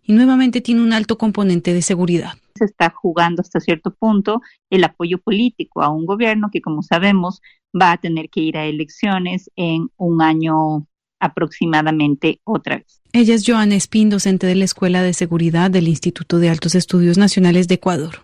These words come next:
Speaker 2: Bueno, la primera pregunta del referendo está efectivamente enfocada en si las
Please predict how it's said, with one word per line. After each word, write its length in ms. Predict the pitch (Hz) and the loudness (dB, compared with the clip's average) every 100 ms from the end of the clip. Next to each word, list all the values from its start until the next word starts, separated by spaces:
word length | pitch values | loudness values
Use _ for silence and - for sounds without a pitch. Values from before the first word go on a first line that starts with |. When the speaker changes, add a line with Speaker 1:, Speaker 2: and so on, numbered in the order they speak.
| - | -2
Speaker 2:
Bueno, 240 | 294 302 | 0 2
la 160 | 208 - | 0 -2
primera 340 | 226 254 320 | 0 0 0
pregunta 360 | - 240 254 254 | -4 0 0 0
del 120 | 226 | -4
referendo 500 | 226 - 196 240 233 | -4 -4 0 2 0
está 340 | 190 - 185 185 | -2 -2 -2 -2
efectivamente 760 | - 160 - 214 208 190 180 | -4 -6 0 2 2 0 -2
enfocada 360 | 180 - - 160 | -2 -2 -2 -2
en 360 | 180 175 175 175 | -2 -2 0 -2
si 560 | - - 202 185 180 | -4 -4 0 0 0
las 680 | 175 165 165 160 160 156 - | 2 2 0 -4 -8 -12 -16